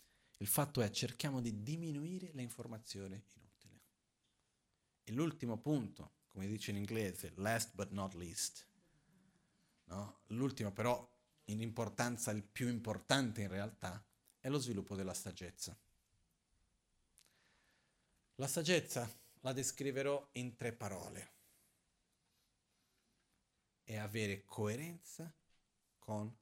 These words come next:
la realtà, per ciò che la realtà è. Praticare la pazien-, la, la saggezza vuol dire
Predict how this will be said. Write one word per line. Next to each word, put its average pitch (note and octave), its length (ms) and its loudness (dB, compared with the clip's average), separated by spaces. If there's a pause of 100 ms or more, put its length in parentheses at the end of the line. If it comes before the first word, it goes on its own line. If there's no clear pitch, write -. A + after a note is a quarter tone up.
(100)
la F2+ 100 -6
realtà, F#2 580 -6
per G2+ 180 -10
ciò - 160 -10
che - 120 -12
la E2+ 100 -6
realtà E2 420 -8
è. D2+ 100 -14 (4000)
Praticare A#2+ 500 6
la B2+ 120 8
pazien-, A#2 540 0
la, G2 420 0
la G#2+ 140 -4
saggezza G2 720 -4
vuol A#2 220 -2
dire G#2+ 420 -2